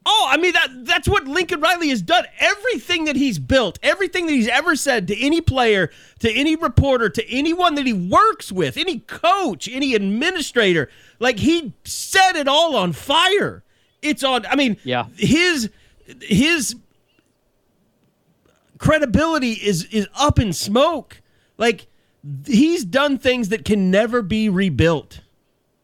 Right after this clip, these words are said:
Speaker 1: with these actions. And look, I, look, we need to get into, you know, Joe Castiglione. Did he expect this? Like, what were those, co-, like, what I was asking about? Obviously,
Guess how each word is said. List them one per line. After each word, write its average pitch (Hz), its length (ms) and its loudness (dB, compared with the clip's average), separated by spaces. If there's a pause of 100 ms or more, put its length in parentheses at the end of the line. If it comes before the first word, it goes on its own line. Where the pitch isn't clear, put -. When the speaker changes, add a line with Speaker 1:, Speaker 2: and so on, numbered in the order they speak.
(180)
Speaker 1:
with 175 200 0
these 175 240 0
actions. 123 720 -6 (1160)
And 247 180 2
look, 214 260 2
I, 202 240 -2 (360)
look, 196 180 0
we 226 100 0
need 247 180 0
to 220 60 0
get 208 200 2
into, 180 560 0 (380)
you 160 120 -2
know, 135 200 0 (520)
Joe 226 240 2
Castiglione. 190 960 -2 (500)
Did 165 160 2
he 220 200 2
expect 190 440 -2
this? 175 240 0 (240)
Like, 156 180 -2
what 185 460 0
were 220 100 2
those, 202 220 2
co-, - 180 -4
like, 185 140 0
what 170 160 2
I 202 60 2
was 208 160 0
asking 226 380 0
about? 139 300 0 (840)
Obviously, 233 760 0